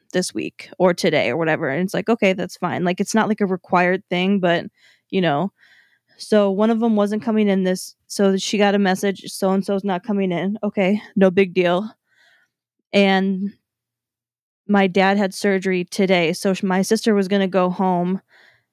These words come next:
over the weekend and be with my dad, like, before a surgery and whatever.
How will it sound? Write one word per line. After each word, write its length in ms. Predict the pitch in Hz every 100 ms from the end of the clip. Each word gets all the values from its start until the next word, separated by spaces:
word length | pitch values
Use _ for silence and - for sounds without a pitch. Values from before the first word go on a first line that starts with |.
| _ _ _ _ _
over 240 | 196 185 185
the 100 | 180
weekend 720 | 208 220 190 - 165 196 - _ _ _ _ _ _ _ _ _ _ -
and 680 | 196 185 185 185 185 185 - - _ _ _ _ _ _ _ -
be 120 | 214
with 100 | 202
my 140 | 208 190
dad, 360 | 180 175 170 175
like, 160 | 190
before 320 | 202 - 190
a 60 | 185
surgery 420 | - 233 190 180
and 100 | 143
whatever. 500 | 165 143 - - -